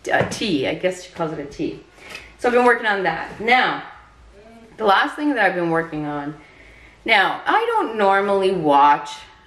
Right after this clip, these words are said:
a lot of yarn hauls because I am a sheep. I get influenced like that. But I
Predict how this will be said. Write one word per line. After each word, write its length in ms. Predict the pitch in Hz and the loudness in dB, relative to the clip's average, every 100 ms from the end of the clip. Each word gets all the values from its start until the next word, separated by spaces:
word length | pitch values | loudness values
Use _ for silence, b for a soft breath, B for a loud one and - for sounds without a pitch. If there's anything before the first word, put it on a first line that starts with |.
| _ | _
a 100 | - | -6
lot 440 | 151 147 147 147 160 | -2 2 4 4 2
of 240 | 160 151 | -4 -6
yarn 480 | 143 131 135 135 135 | -4 0 0 -2 -6
hauls 800 | 147 - 135 101 - - - - B B B B | -10 -6 -2 -2 -2 -8 -12 -20 B B B B
because 460 | 247 - 269 262 269 - | -4 2 4 2 -4 -6
I 200 | 247 294 | -2 0
am 220 | 320 311 | -2 -2
a 120 | 311 302 | -2 -4
sheep. 480 | - 277 311 311 - - _ - | -6 -4 -4 -6 -18 -20 _ -4
I 400 | 214 226 254 254 | 2 4 4 2
get 280 | 254 254 - | -2 -2 -2
influenced 760 | 247 254 269 262 254 254 - - - | -6 -4 -2 2 2 0 -14 -16 -10
like 360 | 175 196 208 185 | 0 0 2 0
that. 400 | 151 - - - B B B B B - | 0 -2 -14 -20 B B B B B 0
But 280 | 240 262 262 | 2 2 2
I 300 | 240 247 | -4 -4